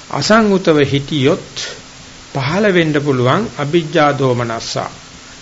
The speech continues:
අවිද්‍යාව කියන දැඩි ලෝභයත්, දොම්නස නම් වූ ඒක පිළිබඳව ඇති අකමැත්ත නැත්නම් පටිගයත්, අ, මේ කියන පාපකා ධම්මා අන්වාස වෙය්‍යු.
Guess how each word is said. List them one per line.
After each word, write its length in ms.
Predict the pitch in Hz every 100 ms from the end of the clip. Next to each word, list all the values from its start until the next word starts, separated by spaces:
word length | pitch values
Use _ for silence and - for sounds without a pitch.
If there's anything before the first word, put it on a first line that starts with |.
| -
අවිද්‍යාව 640 | - 127 151 143 151 147 147
කියන 240 | 143 143 135
දැඩි 220 | 131 131
ලෝභයත්, 580 | 127 139 139 151 196 - - -
දොම්නස 520 | 127 139 160 160 151
නම් 220 | 151 143 143
වූ 260 | 139 135 135 - -
ඒක 180 | - 139
පිළිබඳව 480 | 139 143 139 139 135
ඇති 300 | 131 127 127 123 - - -
අකමැත්ත 480 | 123 139 147 143 139
නැත්නම් 400 | 135 123 131 120
පටිගයත්, 600 | 123 120 147 143 190 233 - - - - -
අ, 200 | 139 127
මේ 300 | 123 123 123
කියන 500 | 123 147 151 151 175 196
පාපකා 840 | - 139 147 156 143 151 160 202 - - - - - - -
ධම්මා 560 | 127 127 151 156 180 214
අන්වාස 560 | 151 160 156 147 143
වෙය්‍යු. 400 | 180 139 117 107